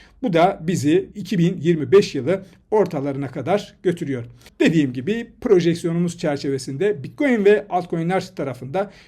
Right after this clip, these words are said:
yukarı yönlü hareket, yukarı yönlü trend devam ediyor. Bu trendde herhangi bir bozulma söz konusu değil. Daha önceki döngülerde de bu şekilde arkadaşlar düzeltmeler oluyor. Yani bunlar son derece normal. Artı bu şekildeki düzeltmelerle piyasaya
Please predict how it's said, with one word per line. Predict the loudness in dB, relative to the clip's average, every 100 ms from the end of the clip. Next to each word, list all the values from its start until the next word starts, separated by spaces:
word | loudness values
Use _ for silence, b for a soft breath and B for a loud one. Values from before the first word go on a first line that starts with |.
| B
yukarı | -8 -2 2
yönlü | 2 2
hareket, | 2 2 4 2 0
yukarı | -8 -2 0
yönlü | 2 4 4 2
trend | 0 0 0 -4
devam | -4 -2 -2
ediyor. | -4 -2 -2 -2 b b -6
Bu | 2
trendde | 4 4 2 2
herhangi | 2 2 0 0 0 0
bir | -2 -4 -2
bozulma | 0 0 0 0 -2 B B B
söz | 0 4 4
konusu | 2 -4 -4 -8 -2
değil. | 2 2 0 -8 B B
Daha | -8 -4 0
önceki | 0 2 2 2
döngülerde | 2 2 4 6 6 4
de | 2 2 2
bu | -2
şekilde | -2 -2 -2
arkadaşlar | -2 -2 -4 -6 -4 -4 -4 -14
düzeltmeler | -6 -2 -2 -2 -6 -6 0
oluyor. | 0 2 0 -2 b b b
Yani | -4 -2 -4
bunlar | -4 -2 -4
son | -2 -4 -2
derece | -2 -2 -4
normal. | -2 -2 0 -2 -4 _
Artı | 2 2 2 -4 -4 B B -4
bu |
şekildeki | 0 0 2 0 0 -4
düzeltmelerle | 0 0 0 -2 -2 0 0 -2
piyasaya | 2 2 2 -2 -2 -4